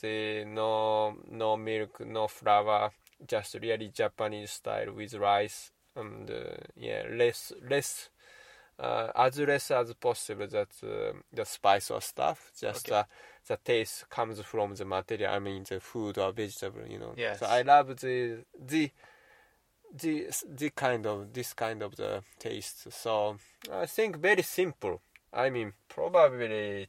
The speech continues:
Speaker 1: chicken, fish, rice, vegetable, yeah, stuff like that, I think. Yeah.
Speaker 2: Yeah.
Speaker 1: Yeah.
Speaker 2: All right.
Speaker 1: Very healthy.
Speaker 2: Can't, can't wait.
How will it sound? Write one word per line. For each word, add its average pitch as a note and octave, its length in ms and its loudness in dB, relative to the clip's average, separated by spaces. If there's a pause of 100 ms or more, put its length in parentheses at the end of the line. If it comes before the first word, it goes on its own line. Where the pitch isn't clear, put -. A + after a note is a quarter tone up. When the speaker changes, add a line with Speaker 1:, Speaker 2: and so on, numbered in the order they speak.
Speaker 1:
chicken, G3+ 540 -6 (280)
fish, - 480 -8 (720)
rice, D3 680 4 (140)
vegetable, E3 760 -2 (1000)
yeah, D#3 300 -2
stuff B2+ 380 -8 (100)
like C#3+ 300 -12
that, - 180 -12
I B2+ 140 -16
think. D3 300 -14 (840)
Yeah. A#2+ 180 -4 (260)
Speaker 2:
Yeah. B2+ 140 -8 (480)
Speaker 1:
Yeah. C3+ 140 -4 (240)
Speaker 2:
All B2+ 60 -2
right. B2 60 0
Speaker 1:
Very D3 140 4
healthy. A#2+ 440 -6
Speaker 2:
Can't, B2 360 2
can't A2+ 260 -2
wait. G#2+ 320 0